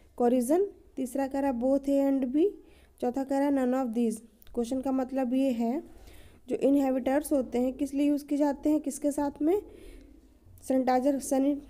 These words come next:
सैनिटाइजर के साथ में क्यों यूज़ किए जाते हैं? क्योंकि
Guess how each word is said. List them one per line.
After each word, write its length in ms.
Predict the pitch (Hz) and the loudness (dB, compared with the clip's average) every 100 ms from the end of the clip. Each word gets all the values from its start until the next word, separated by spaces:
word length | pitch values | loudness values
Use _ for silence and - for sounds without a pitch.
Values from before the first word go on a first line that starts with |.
| - - - - | -20 -20 -20 -4
सैनिटाइजर 500 | 254 247 247 254 262 | -2 2 4 4 0
के 120 | 285 | 0
साथ 240 | 285 285 | -2 0
में 120 | 302 302 | 2 0
क्यों 320 | - 320 302 | 2 6 6
यूज़ 200 | 285 277 | 6 2
किए 120 | 302 | 0
जाते 260 | 294 285 339 | 2 2 2
हैं? 80 | 339 | 2
क्योंकि 480 | 285 277 - 427 | 0 -4 2 2